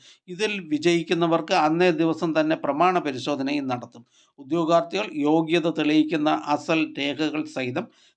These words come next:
ഹാജരാകേണ്ടതാണ്. അഭിമുഖം. പട്ടികജാതി വികസന വകുപ്പിൽ ട്രെയിനിങ് ഇൻസ്ട്രക്ടർ, കാർപ്പൻ്റർ തസ്തിക മാറ്റം മുഖേന കാറ്റഗറി നമ്പർ മുന്നൂറ്റി തൊണ്ണൂറ്റഞ്ച് ബാർ രണ്ടായിരത്തി ഇരുപത്തൊന്ന്,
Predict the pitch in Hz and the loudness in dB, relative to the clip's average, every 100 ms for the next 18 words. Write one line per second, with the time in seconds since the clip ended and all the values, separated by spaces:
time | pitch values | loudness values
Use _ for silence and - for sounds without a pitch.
0 | - 139 135 143 143 147 156 156 123 110 | -4 -4 -2 -2 -2 0 0 0 -2 -12
1 | 107 _ _ _ _ _ _ _ _ _ | -16 _ _ _ _ _ _ _ _ _
2 | _ _ _ _ _ _ _ 170 165 220 | _ _ _ _ _ _ _ -8 -4 0
3 | 156 - 107 - _ _ _ _ _ 208 | 0 -2 -8 -12 _ _ _ _ _ -8
4 | 208 262 254 254 247 247 156 156 160 180 | -4 -4 2 2 2 0 2 2 2 2
5 | 160 127 127 131 143 160 175 196 202 208 | 2 0 -2 -6 -10 -8 -2 0 0 -2
6 | 190 147 127 - - 123 120 156 170 151 | -2 -2 -4 -8 -8 -8 -2 -2 0 -4
7 | 123 120 123 - _ - 165 - 226 196 | -6 -8 -12 -20 _ -10 -10 -6 -4 0
8 | 160 151 160 139 123 123 123 151 185 208 | 2 2 0 -2 -4 -8 -4 -2 0 0
9 | 226 226 214 220 170 156 165 175 143 143 | 2 2 0 0 0 0 0 0 0 -2
10 | 156 165 165 170 180 180 175 185 180 165 | 0 -2 0 2 2 2 2 0 0 0
11 | 185 190 196 | 0 -2 -2